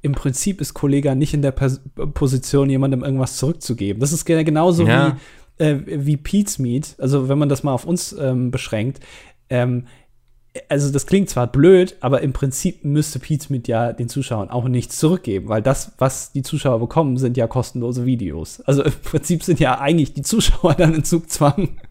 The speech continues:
Speaker 1: <laughs> was zu geben,
Speaker 2: Sie investieren
Speaker 1: wenn man's
Speaker 2: doch
Speaker 1: mal
Speaker 2: ihre
Speaker 1: so
Speaker 2: Zeit,
Speaker 1: sieht.
Speaker 2: Andi.
Speaker 1: Ja, ja, ja, gut, aber weißt du, so,
Speaker 2: Ja, ja.
Speaker 1: äh, ist ja irgendwie so ein bisschen eine Dis-, eine Diskrepanz dazwischen. Der macht ja auch Musik, ähm,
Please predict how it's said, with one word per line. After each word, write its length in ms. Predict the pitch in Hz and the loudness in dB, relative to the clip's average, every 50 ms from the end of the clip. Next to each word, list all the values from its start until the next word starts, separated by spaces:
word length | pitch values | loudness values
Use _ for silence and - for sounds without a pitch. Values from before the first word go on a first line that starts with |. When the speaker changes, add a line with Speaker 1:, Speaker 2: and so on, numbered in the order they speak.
| - 233 | -14 -10
Speaker 1:
<laughs> 240 | 269 285 254 143 120 | -6 -2 -2 -2 2
was 240 | - 143 135 - - | 2 2 2 2 2
zu 120 | - 147 | 0 2
geben, 360 | 127 151 147 135 135 120 113 | 4 6 6 6 6 4 2
Speaker 2:
Sie 140 | 110 117 123 | 0 0 0
investieren 360 | 113 104 104 - - 147 151 - | 2 2 2 2 4 4 4 6
Speaker 1:
wenn 60 | - | 6
man's 120 | - 143 135 | 6 6 6
Speaker 2:
doch 40 | 160 | 6
Speaker 1:
mal 40 | |
Speaker 2:
ihre 20 | 170 | 6
Speaker 1:
so 60 | 165 | 6
Speaker 2:
Zeit, 240 | - 92 107 104 98 | 6 6 4 2 0
Speaker 1:
sieht. 80 | 101 | -2
Speaker 2:
Andi. 280 | 101 95 92 92 92 92 - - - - - - - - - - - - | -4 -4 -4 -6 -6 -8 -10 -14 -18 -20 -20 -20 -18 -18 -20 -20 -20 -20
Speaker 1:
Ja, 280 | - 170 156 - - 127 | -18 -18 -16 -12 -10 -8
ja, 320 | 147 156 131 113 139 104 - 127 - - - - - 143 143 | -6 -4 -2 -2 -2 0 2 2 2 2 4 4 2 4 4
ja, 200 | 131 135 147 160 | 4 6 6 6
gut, 340 | 147 196 202 180 147 - - - - - | 6 6 6 6 4 2 -2 -10 -10 -4
aber 220 | - 131 135 127 127 | 0 2 2 4 4
weißt 180 | 156 - - 214 | 4 4 4 2
du, 40 | |
so, 240 | 160 156 160 147 135 - - - | 2 2 2 2 2 0 -2 0
Speaker 2:
Ja, 380 | - 104 117 117 101 101 107 - - - | 2 4 4 2 2 -2 -6 -12 -10 -6
ja. 180 | - 95 98 101 | -2 -2 -2 -2
Speaker 1:
äh, 220 | - - - 156 | -4 -8 -8 -6
ist 100 | 156 - | -2 0
ja 80 | 208 - | 2 2
irgendwie 220 | 190 208 226 202 | 2 2 2 2
so 80 | 185 196 | 2 0
ein 80 | 196 | 0
bisschen 360 | 196 196 - 185 160 160 156 | 0 0 2 2 2 2 2
eine 180 | 151 170 165 170 | 0 0 0 0
Dis-, 320 | 165 165 165 - - - - - | 0 0 -2 -4 -6 -8 -8 -6
eine 300 | 165 165 165 160 160 151 | -4 -2 0 0 0 2
Diskrepanz 540 | 175 170 - - 151 131 - 170 180 - | 0 0 0 0 0 0 2 2 0 0
dazwischen. 340 | - 120 - - 120 110 - | -2 -4 -4 -4 -6 -4 -2
Der 100 | 139 - | 0 0
macht 180 | 147 165 - - | 0 0 0 0
ja 80 | - | 2
auch 140 | 214 196 - | 2 2 4
Musik, 520 | 180 165 151 - 156 151 147 143 147 - - - - - - - - - - | 6 4 4 4 2 0 0 0 -2 -8 -14 -14 -16 -20 -20 -20 -20 -12 -4
ähm, 540 | - 147 139 135 135 135 135 135 131 - | -2 0 2 2 2 0 0 -2 -4 -6